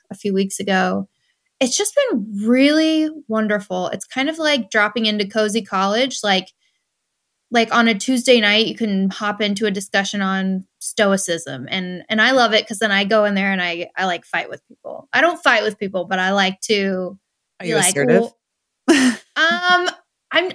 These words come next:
Speaker 1: I feel like it's just, like, aggressively curious with my
Speaker 2: Okay.
Speaker 1: questions and stuff. Um, I don't know. It's been really interesting. It's been just good, good for my brain, makes my brain feel sparkly,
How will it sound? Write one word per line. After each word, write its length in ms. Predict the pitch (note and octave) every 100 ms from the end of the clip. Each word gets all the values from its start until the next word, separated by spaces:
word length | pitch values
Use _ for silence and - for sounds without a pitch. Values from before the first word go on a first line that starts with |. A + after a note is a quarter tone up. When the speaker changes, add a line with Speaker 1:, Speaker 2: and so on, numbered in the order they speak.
| -
Speaker 1:
I 80 |
feel 160 | D#4 G#4
like 120 | G#4+
it's 140 | G4+ -
just, 160 | E4+
like, 160 | D#4 -
aggressively 680 | B3 B3 A#3+ A#3+ C4+ B3+
curious 1000 | G#3 - G#3 A3 D4 F4+ G#4 - - - _
with 160 | C4 B3+
my 160 | G#3+
Speaker 2:
Okay. 160 | A#3+ F3
Speaker 1:
questions 500 | A#3 A#3+ C#4+ C#4+ D4+
and 140 | D#4+ D#4
stuff. 340 | - E4+ E4+ - _ _ _ _ _ -
Um, 800 | A#3+ A#3+ A#3+ A3+ A3 A3 A#3 A3+ _ _ _ _ -
I 140 | B3
don't 140 | D4 E4+
know. 280 | F4+ E4
It's 200 | A#3+ B3
been 180 | - D4+
really 220 | D#4 D4+ B3+
interesting. 400 | C4+ C4 A#3 G3+
It's 140 | G3+
been 640 | A#3+ A#3 A#3 A#3 A3+ A3+ A#3 _
just 440 | B3 A#3+ - - G#3+
good, 260 | C#4 B3+ A#3+ _
good 140 | D4 D4+
for 120 | D#4+
my 160 | D4+ C4
brain, 420 | A3+ A#3 A#3 A3+
makes 180 | A3+ -
my 100 | G#3+
brain 320 | G#3 G#3 G3+
feel 160 | G#3 G3
sparkly, 840 | - G3 F#3+ G3+ G3 F#3+ G3